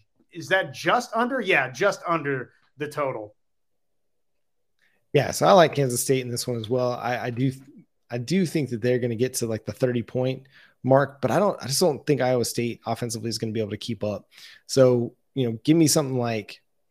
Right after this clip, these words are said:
Speaker 2: well, maybe not quite thirty. Maybe give me something like twenty-seven to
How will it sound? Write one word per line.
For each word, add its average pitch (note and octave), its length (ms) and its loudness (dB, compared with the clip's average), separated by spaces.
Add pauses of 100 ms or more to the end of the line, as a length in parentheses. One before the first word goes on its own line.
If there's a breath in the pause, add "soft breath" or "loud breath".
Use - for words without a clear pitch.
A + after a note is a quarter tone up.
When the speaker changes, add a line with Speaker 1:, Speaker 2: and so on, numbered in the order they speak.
(400)
Speaker 2:
well, A3 160 6
maybe F3+ 240 8
not C#3 220 4
quite A#2+ 260 0
thirty. G2 260 -6
Maybe D3 240 0
give D#3+ 100 0
me D3+ 60 2
something C3 200 -4
like A#2 140 -6
twenty-seven A#2+ 960 -2
to G2+ 340 -6